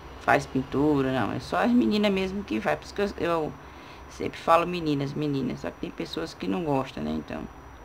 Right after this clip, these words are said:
deixa eu já explicar. Aí eu peguei o costume de sempre tá falando meninas,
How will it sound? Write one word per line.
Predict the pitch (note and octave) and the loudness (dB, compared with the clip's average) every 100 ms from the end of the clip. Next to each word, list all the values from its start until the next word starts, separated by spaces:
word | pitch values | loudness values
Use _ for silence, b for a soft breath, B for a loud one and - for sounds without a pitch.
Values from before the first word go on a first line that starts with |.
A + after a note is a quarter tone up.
| - - - - - - - - - - | -18 -20 -18 -18 -18 -18 -20 -20 -20 -18
deixa | - - | -10 -6
eu | |
já | C3+ C#3 | -2 -2
explicar. | C#3 - C3+ C3+ - - C#3+ E3 - - - - - - - - - - - - - - - - - - - - - - - - | -4 -4 -4 -4 -4 2 4 2 -4 -16 -18 -18 -18 -18 -18 -20 -20 -18 -18 -16 -16 -18 -18 -18 -18 -18 -16 -16 -16 -16 -16 -12
Aí | D#2 | -8
eu | A#2+ B2 | -8 -6
peguei | E3 D#3+ | -6 0
o | D#3+ | 0
costume | - D#3+ - - D3+ D3+ | 0 -8 -6 0 0 0
de | - | -4
sempre | - D#3+ - | -4 -4 -4
tá | D#3 | -4
falando | D#3 D3+ D3+ | 0 2 2
meninas, | D#3 D#3+ C#3+ B2+ A#2+ | 0 0 0 0 -2